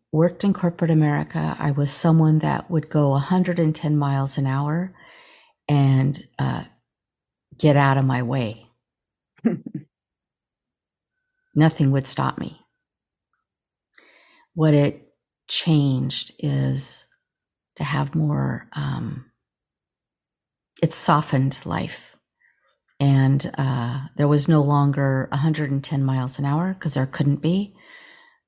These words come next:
Speaker 1: Um, there was no more "Get out of my way."
Speaker 2: Mm.
Speaker 1: Um, there was more,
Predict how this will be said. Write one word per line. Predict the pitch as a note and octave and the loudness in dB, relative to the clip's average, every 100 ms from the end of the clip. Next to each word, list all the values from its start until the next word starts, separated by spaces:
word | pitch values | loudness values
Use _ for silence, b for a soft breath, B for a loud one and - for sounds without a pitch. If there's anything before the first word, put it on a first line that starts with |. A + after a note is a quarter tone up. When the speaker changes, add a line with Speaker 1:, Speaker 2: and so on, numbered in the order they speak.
| _ | _
Speaker 1:
Um, | D3+ C#3+ C#3 C#3+ - | 0 0 0 -2 -6
there | - C#3+ | -2 0
was | C#3 C#3 - | 2 2 0
no | D#3 D3+ | 0 2
more | D3 C#3+ C#3+ | 2 0 -2
"Get | C#3 D3 | -2 -2
out | C#3+ | -2
of | C#3+ C#3 | -4 -4
my | C#3+ C3+ B2+ - _ - | -4 -4 -6 -12 _ -10
way." | C#3+ D#3+ G3+ _ _ _ _ _ _ _ _ - | -4 -4 -6 _ _ _ _ _ _ _ _ -12
Speaker 2:
Mm. | D#3 D3+ _ _ _ _ _ _ _ _ _ _ _ - | -12 -12 _ _ _ _ _ _ _ _ _ _ _ -4
Speaker 1:
Um, | D#3 C#3+ C#3+ D3 | 0 2 0 -2
there | D3+ | -2
was | D3+ - | -2 -2
more, | D3 D3 D3+ - | 0 -2 -6 -12